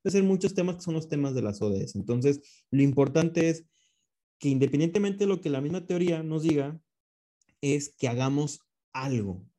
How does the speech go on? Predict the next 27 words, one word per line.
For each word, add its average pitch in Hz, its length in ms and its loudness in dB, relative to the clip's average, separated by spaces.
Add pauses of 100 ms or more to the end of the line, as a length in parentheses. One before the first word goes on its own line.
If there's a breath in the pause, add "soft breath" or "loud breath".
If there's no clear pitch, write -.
(180)
comienza 147 460 2
a 160 40 2
hacer 151 220 -2
algo, 110 380 -2
comienza 139 320 -2
a - 20 2
hacer 165 160 0
aunque 160 240 -2
sea 151 120 -4
algo 160 180 -2
muy 160 280 0
chiquito, 165 640 -4 (380 soft breath)
o - 140 -10
comienza 139 340 2
a 165 40 -2
hacer 165 140 0
algo 156 240 2
que, 117 380 0
que - 100 -6
inclusive 143 880 -2 (600 soft breath)
puede 170 420 4
ser 170 500 2
muy, 156 460 0
muy 175 280 6
sencillo 190 600 2
de 170 100 0
ejecutar, 135 640 -4